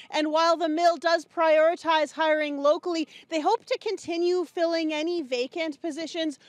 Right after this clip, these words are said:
with more Ukrainian workers. Lee Noonan,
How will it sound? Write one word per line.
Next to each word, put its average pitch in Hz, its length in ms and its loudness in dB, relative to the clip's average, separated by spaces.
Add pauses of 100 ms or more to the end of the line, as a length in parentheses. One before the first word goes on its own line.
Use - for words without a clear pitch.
(240)
with 370 340 -2
more 269 300 2
Ukrainian 233 680 -4
workers. 240 640 -2 (380)
Lee 311 260 0
Noonan, 311 520 0